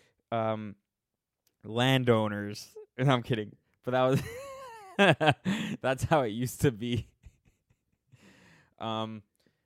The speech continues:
you know, may-, maybe, maybe it should just be one person in a household or something. I don't think everyone should vote. I think that that's a recipe for disaster. And then that's, that's how,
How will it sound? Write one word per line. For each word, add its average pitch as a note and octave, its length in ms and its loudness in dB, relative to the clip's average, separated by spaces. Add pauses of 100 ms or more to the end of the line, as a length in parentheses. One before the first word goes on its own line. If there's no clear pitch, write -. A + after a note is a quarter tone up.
(440)
you G#3 100 -2
know, G#3 100 2
may-, E3+ 280 0
maybe, G#3 400 -2
maybe A3 440 0
it F#3+ 60 -2
should F#3 200 -8
just E3+ 220 -10
be F3+ 260 0
one C3 680 0
person E3 380 -2
in D3+ 100 -6
a C#3+ 80 -2
household C#3 640 -6 (400)
or A2 80 -4
something. F#2+ 520 -8 (380)
I C#3+ 120 0
don't A3 120 -2
think C4 140 -6
everyone G#3+ 300 0
should E3+ 200 -6
vote. E3 280 4
I A2+ 100 2
think - 260 -6
that - 240 -2
that's - 460 -4 (1080)
a C#3 40 2
recipe D#3 480 0
for D3 140 -2
disaster. A#2+ 640 2
And A2 120 -2
then D3 120 -2
that's, A3 240 -2 (100)
that's G3+ 260 0
how, G#3 160 -4